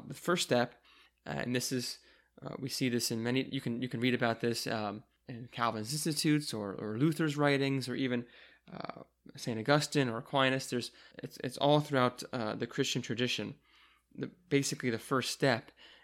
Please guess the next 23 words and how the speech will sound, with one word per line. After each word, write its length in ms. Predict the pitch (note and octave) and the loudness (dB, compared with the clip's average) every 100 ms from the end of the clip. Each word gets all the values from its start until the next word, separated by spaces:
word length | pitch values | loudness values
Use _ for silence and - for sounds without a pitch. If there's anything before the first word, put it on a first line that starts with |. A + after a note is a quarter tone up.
| _ | _
in 340 | C3+ A2+ G#2+ - | -4 -4 -6 -6
resistance 680 | A#2 A2 F3 - A#2+ A2+ - | -6 0 0 0 -2 -4 -4
is 300 | A#2 G#2+ - | -4 -4 -8
petition, 600 | - - C#3+ - - - - - _ _ _ | -12 -2 0 0 -4 -12 -20 -20 _ _ _
uh, 260 | - C#3 - - | -6 -6 -6 -4
but 260 | A#2+ - _ | -4 -4 _
petition 640 | - - D3 D#3 C3+ A#2+ | -6 -2 0 2 0 0
while, 480 | A2+ B2+ C3 B2+ B2 - _ - | 4 6 6 6 2 -4 _ -6
while 260 | A#2 B2 | 0 4
you're 80 | B2 | 4
disobeying. 600 | A2+ A2 A2+ A2+ G#2+ G#2+ | 2 0 0 0 -2 0
There 100 | A#2 | -2
can 320 | A#2 E3 F#3 | -2 0 0
be 140 | F3 D#3 | 2 0
petition 760 | - - D3 C3+ D3 C3 B2+ - - - - _ _ | -2 -2 0 2 2 2 0 -6 -18 -20 -20 _ _
while 260 | D#3 A#2+ A#2 | 0 2 2
you 200 | A#2 A2+ | 2 0
wait 220 | A#2+ C3 | 0 0
for 160 | - | -6
an 60 | A2+ | -4
answer, 380 | B2+ B2+ - C3+ | -2 -2 0 -2
you 180 | A2+ A#2 | -2 -8
comply, 640 | - F#2+ G#2+ A2 B2+ | -10 -10 -6 -2 -2